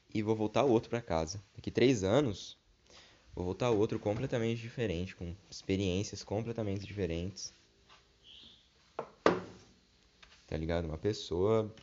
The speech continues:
renovada. E eu acho que minha mãe vai curtir isso também. E, a propósito, por falar em mãe,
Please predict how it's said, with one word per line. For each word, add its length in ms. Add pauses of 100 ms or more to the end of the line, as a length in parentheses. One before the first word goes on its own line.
renovada. 720 (840)
E 80
eu 80
acho 180
que 140
minha 160
mãe 180
vai 420
curtir 460
isso 180
também. 280 (2750)
E, 680 (800)
a 80
propósito, 520 (180)
por 80
falar 260
em 80
mãe, 220